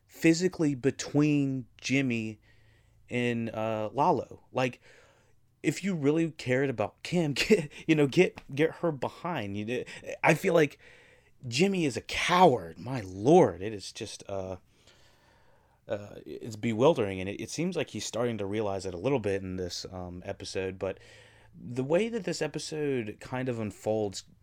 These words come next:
Kim's character, I'm not sure a hundred percent feels natural. She just all of a sudden wants tons of work to do, and she wants to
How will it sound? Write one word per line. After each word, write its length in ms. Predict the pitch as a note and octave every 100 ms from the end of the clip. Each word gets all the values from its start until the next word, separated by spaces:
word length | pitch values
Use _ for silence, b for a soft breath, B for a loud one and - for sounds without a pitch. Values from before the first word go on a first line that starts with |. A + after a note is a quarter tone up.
| -
Kim's 420 | - B2 B2 B2+
character, 480 | - C3 C3+ C3 C3+ A2+
I'm 120 | G#2+
not 140 | A2
sure 300 | G2+ A2 G#2
a 60 | F#2+
hundred 240 | G#2+ A2
percent 300 | G#2+ - G2+
feels 320 | - G2 F2
natural. 560 | F2+ F2 F2+ F#2 C3 A#2
She 180 | G2+ G#2+
just 180 | G#2+ G#2
all 120 | A2
of 80 | A2+
a 40 |
sudden 300 | - A2+ G#2
wants 340 | G2+ G2 - - B B B
tons 340 | - C3+ C#3+
of 100 | C3+
work 240 | A2+ A#2 A#2
to 80 | A2+
do, 420 | A2 A2+ A2+ A2 _ b b b b
and 140 | A2+ G#2+
she 120 | B2
wants 480 | G#2+ G#2+ G#2+ - -
to 520 | - - G2+ G2 F#2+